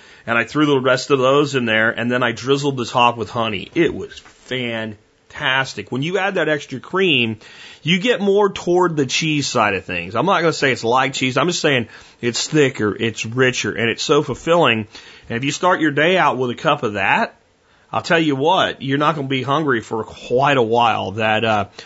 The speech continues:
that fat and, and, and protein really suppresses the appetite. A little bit of honey's a bit of sugar, but not much. Just absolutely fantastic. So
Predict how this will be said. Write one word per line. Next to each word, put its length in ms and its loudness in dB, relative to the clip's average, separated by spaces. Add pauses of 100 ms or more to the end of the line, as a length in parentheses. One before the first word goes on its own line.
(200)
that 180 2
fat 480 2
and, 180 0
and, 480 0
and 200 -4
protein 420 0
really 280 2
suppresses 600 -4
the 200 -2
appetite. 580 0
A 40 -8
little 200 0
bit 100 -4
of 80 -2
honey's 260 -2
a 60 -6
bit 140 -2
of 80 -4
sugar, 260 -2
but 140 -4
not 280 2
much. 440 0 (420)
Just 360 -2
absolutely 480 0
fantastic. 760 -2
So 400 0